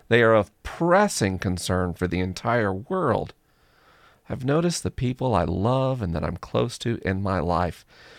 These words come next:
begin to feel not just compassion fatigue, but a conversation fatigue. They don't want to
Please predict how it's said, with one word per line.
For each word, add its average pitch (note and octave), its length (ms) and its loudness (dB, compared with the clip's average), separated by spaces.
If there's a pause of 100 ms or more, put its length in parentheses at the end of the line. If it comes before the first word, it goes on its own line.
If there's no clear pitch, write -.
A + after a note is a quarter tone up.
(160)
begin C3 600 2
to A#2 160 0
feel A2+ 420 2
not C3 360 2
just G3 220 -2
compassion D3+ 720 0
fatigue, F#2 580 -2 (400)
but B2+ 140 6
a B2 80 6
conversation E3 1200 0
fatigue. E2+ 540 -2 (440)
They A2+ 100 -4
don't E3 220 -2
want D3+ 300 2
to A#2 100 -4